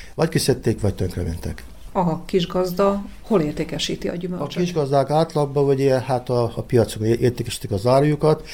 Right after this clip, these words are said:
Speaker 1: e, meg az, hogy még időben át kellett volna térni azért átlag újabb fajtákra is. Na most a régi, a hagyományos fajták, ugye, azok már nem dominálnak Európába, még, még itt nálunk is a piacokon,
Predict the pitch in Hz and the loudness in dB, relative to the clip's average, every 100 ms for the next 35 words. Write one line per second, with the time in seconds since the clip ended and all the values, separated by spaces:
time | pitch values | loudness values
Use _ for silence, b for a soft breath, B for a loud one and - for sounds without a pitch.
0 | B B B 135 131 139 170 170 143 147 | B B B 2 4 6 4 4 2 6
1 | 175 151 131 135 135 139 131 131 120 117 | 6 6 6 2 4 4 4 4 0 4
2 | 143 131 139 135 131 120 127 127 131 123 | 4 6 4 2 2 4 4 4 -2 0
3 | 120 120 117 101 113 101 104 98 - 98 | -2 2 2 2 2 2 2 -2 2 0
4 | 95 131 135 151 156 165 151 143 143 135 | 2 0 0 2 4 4 6 4 4 4
5 | 131 123 - 143 135 127 123 123 123 113 | 4 2 2 2 4 2 2 2 2 2
6 | 117 117 117 113 147 143 131 131 127 120 | 0 2 2 4 4 4 4 4 6 4
7 | 113 110 127 131 127 139 135 147 156 - | 4 4 2 4 2 2 2 2 0 -2
8 | - 123 123 123 123 127 131 123 120 113 | -4 2 4 4 2 0 0 0 0 -2
9 | 104 127 120 135 123 143 160 | 0 0 0 -2 0 2 2